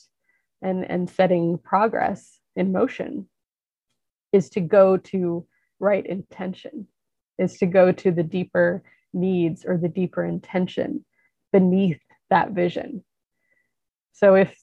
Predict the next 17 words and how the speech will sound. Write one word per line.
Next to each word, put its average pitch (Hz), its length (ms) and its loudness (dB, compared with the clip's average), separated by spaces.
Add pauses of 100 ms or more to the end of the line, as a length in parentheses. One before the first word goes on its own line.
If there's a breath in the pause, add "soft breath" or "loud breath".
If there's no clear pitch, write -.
(140)
if 190 260 -2
the 190 300 6
culture 208 460 0
is 180 340 -2
communicative, 196 960 -4 (120)
or 180 580 2
that 185 140 2
it's - 180 -6
very 185 320 -2
service 190 540 -4
oriented, 185 720 -4 (180)
or 185 280 6
that 175 260 0
there's 180 360 0
warmth 190 460 -2 (300)
and 175 240 -4
vitality, 185 720 0